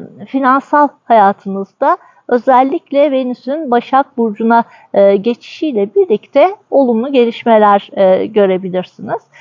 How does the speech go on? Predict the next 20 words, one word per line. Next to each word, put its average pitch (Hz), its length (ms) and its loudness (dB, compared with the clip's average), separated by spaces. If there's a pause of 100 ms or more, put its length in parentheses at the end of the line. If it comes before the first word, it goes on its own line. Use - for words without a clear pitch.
(200)
Çünkü 262 380 -2
bu 262 140 2
geçiş 220 420 -4
finansal 240 760 0
koşullarınızı 180 960 -6
da 294 120 2
güçlendirecektir. 185 1300 -4 (300)
Her 311 260 0
ne 285 100 -4
kadar, 262 380 0 (140)
e, 226 200 4
zor 262 220 2
olsa 247 460 0
da, 302 160 -2 (320)
e, 247 320 0
bu 311 160 -2
dönem 240 480 0
para 247 320 0
biriktirme 233 520 -2
konusunda 220 800 -2